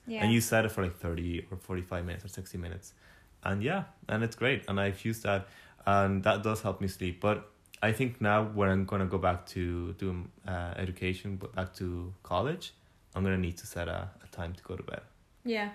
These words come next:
Speaker 2: For sure.
Speaker 1: Yeah, because you wanna be awake for
Speaker 2: Yeah, you
Speaker 1: your
Speaker 2: wanna be
Speaker 1: classes.
Speaker 2: awake for classes and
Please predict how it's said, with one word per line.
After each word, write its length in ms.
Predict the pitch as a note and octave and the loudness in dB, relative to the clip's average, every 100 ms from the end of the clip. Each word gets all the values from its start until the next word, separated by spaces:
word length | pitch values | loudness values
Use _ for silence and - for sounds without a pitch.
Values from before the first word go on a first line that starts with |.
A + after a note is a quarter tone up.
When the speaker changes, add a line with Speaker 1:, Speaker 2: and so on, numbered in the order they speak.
| - | -12
Speaker 2:
For 140 | - F#2+ | -10 -8
sure. 240 | - A2 - - | -8 -12 -12 -8
Speaker 1:
Yeah, 240 | A#3 G#3 G#3 - _ _ - | -6 -6 -10 -16 _ _ -10
because 140 | A3 | -4
you 60 | A3+ | -2
wanna 160 | A3+ | 0
be 120 | G#3+ G3 | 0 -2
awake 400 | F3+ F#3+ F#3+ - _ _ - | -2 -6 -8 -16 _ _ 0
for 80 | |
Speaker 2:
Yeah, 140 | G2+ D#3+ | 4 4
you 60 | F#2+ | 4
Speaker 1:
your 60 | |
Speaker 2:
wanna 140 | G2+ A#2+ | 4 4
be 60 | |
Speaker 1:
classes. 160 | A#2 G2+ | 4 6
Speaker 2:
awake 240 | G2 G2 | 6 4
for 140 | - F#2 | 2 -2
classes 580 | F#2 F#2 F#2+ G2 F#2 F#2 | 2 2 2 -2 -2 -2
and 420 | F2+ F2 F2+ | -4 -4 -6